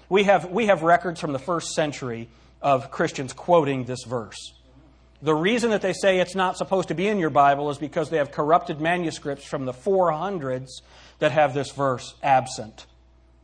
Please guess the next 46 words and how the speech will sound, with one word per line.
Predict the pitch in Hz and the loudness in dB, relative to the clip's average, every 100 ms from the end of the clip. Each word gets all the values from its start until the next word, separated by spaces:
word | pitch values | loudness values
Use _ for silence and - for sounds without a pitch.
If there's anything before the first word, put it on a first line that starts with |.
| _ _ | _ _
But | 127 170 | 2 2
we | 156 214 | 2 0
know | 196 185 226 | 4 8 8
that | 185 170 | 8 2
it | |
was | 170 151 | 0 -6
quoted | - 170 165 165 | 2 4 4 4
by | 151 | 2
believers | 143 131 156 151 247 262 151 143 139 - - _ | 2 0 0 2 2 2 2 -2 -2 -8 -18 _
in | 208 165 | 0 0
the | |
first | 135 190 170 - | 0 0 0 -4
century. | - 165 131 - 104 - _ _ | -6 -4 -4 -8 -14 -16 _ _
You | 170 208 | -2 0
can | 165 | -2
trust | 147 190 151 | 4 4 4
your | 139 | -2
Bible. | 123 113 104 - | -2 -2 -2 -10
Isn't | - | -2
that | 180 156 | 0 4
wonderful? | 165 175 165 185 - - - - | 2 2 -2 -6 -6 -20 -20 4
God | 160 165 | 6 6
has | 156 | 2
preserved | - 143 170 175 | -4 -2 0 0
his | 160 139 | -4 -2
words. | 170 156 127 - - - | 0 0 -2 -16 -20 -6
And | 185 | -2
so | 185 | 2
this | 190 269 | 4 4
is | 202 | 2
the | |
best | 170 214 254 | 6 6 4
verse | 180 226 233 | 2 2 4
on | 202 | 2
the | 165 | 0
Trinity. | - 233 170 170 - - | 0 2 2 0 -4 -10
We | 156 233 277 | 0 2 4
believe | 226 220 240 208 190 190 | 4 4 2 0 -2 0
in | 175 | 0
a | |
triune | 156 - 214 214 202 190 175 | 0 4 8 8 6 0 0
God. | 165 196 151 123 - - | 6 8 8 4 -6 -14
The | - 196 | 2 4
Father | 247 277 220 160 | 10 10 10 6
is | 139 117 | 4 0
God. | 135 107 | -2 -2